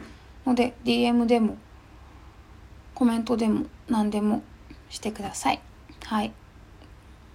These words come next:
どうしようか。まだなんか、あと五分ぐらい、十時まで、一時間ぐらいまで時間があるので、質問があれば、質問してください。なければ、ここでお茶を飲んでいます。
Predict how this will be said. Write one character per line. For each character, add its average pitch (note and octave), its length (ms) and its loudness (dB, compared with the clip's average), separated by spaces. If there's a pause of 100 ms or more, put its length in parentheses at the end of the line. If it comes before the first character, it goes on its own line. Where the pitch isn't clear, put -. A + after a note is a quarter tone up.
(380)
ど C#4+ 100 -4
う B3+ 40 -4
し - 80 -8
よ G#3 140 -16
う - 40 -14
か。 A#3+ 160 -10 (100)
ま D#4+ 120 8
だ D4 100 10
な C#4+ 100 10
ん D4 60 10
か、 A3+ 300 2
あ D4+ 100 2
と C#4+ 120 0
五 B3+ 120 4
分 C#4+ 180 6
ぐ C#4+ 80 4
ら B3+ 120 4
い、 A#3+ 100 -4 (100)
十 A#3+ 200 0
時 A3+ 80 -2
ま G#3 120 0
で、 G3+ 80 -8
一 A3 200 -4
時 A#3+ 80 -8
間 A#3+ 180 0
ぐ A#3+ 60 2
ら A#3 80 0
い - 20 -2
ま G#3 120 -2
で G3+ 80 -6
時 G#3 120 -8
間 G#3+ 160 0
が A3 80 2
あ A3+ 40 0
る G#3+ 80 -2
の G3+ 120 -8
で、 G3+ 180 -8 (460)
質 - 220 0
問 C4 180 8
が C4+ 60 8
あ C4+ 60 8
れ B3+ 80 4
ば、 A3 200 0 (720)
質 - 180 -6
問 A#3 140 2
し A3 80 -2
て B3 80 -2
く A#3+ 80 -2
だ A#3+ 120 2
さ A#3 200 6
い。 A3 80 -2 (560)
な A#3+ 180 2
け A#3+ 120 0
れ G#3+ 120 6
ば、 G3+ 180 -2 (680)
こ - 120 -20
こ G#3+ 100 0
で G3+ 40 4
お G3 120 4
茶 G3+ 180 4
を G3+ 40 2
飲 G3+ 120 0
ん G3+ 40 0
で F#3+ 80 -2
い F3+ 60 -4
ま F3+ 140 -14
す。 - 240 -14